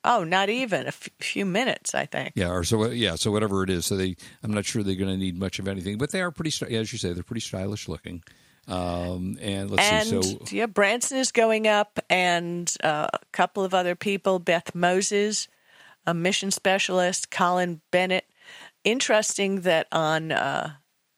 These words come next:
Speaker 1: um, oh, n-, is it Elon,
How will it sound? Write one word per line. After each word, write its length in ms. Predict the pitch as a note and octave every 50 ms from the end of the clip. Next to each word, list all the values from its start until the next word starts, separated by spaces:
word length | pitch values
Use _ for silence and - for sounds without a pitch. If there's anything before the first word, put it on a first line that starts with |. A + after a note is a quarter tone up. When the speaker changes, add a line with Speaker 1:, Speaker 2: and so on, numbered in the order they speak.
| _ _ -
Speaker 1:
um, 380 | - - - G1+ G1+ G1+ - - _ _ _ _ _ _ - -
oh, 300 | - G3 G#3 G3 F#3 - - _ _ _ _ _ _ _ _ _ _ -
n-, 80 | F3+ - - _ _ _ _ _ _ _ _ _ -
is 120 | F3 D#3+
it 120 | E3 D3+ - -
Elon, 440 | G#3 A3+ G#3+ G3 E3+ D#3 C3+ B2+